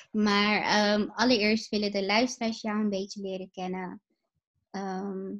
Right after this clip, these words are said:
nou ja, wat ik eigenlijk in elke aflevering ook wel vertel, of eigenlijk steeds hetzelfde zeg,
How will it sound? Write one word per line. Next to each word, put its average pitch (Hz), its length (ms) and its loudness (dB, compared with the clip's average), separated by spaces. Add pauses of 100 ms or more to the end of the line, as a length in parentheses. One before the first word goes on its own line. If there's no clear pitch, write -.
(100)
nou 196 160 -2
ja, 190 100 -2
wat 202 160 -2
ik 220 120 -6
eigenlijk 220 440 0
in 190 120 -2
elke 202 300 0
aflevering 202 680 0
ook 185 160 -4
wel 190 180 0
vertel, 214 500 -2
of 214 100 -6
eigenlijk 196 400 -6
steeds 185 260 -6
hetzelfde 185 500 -6
zeg, 190 440 -8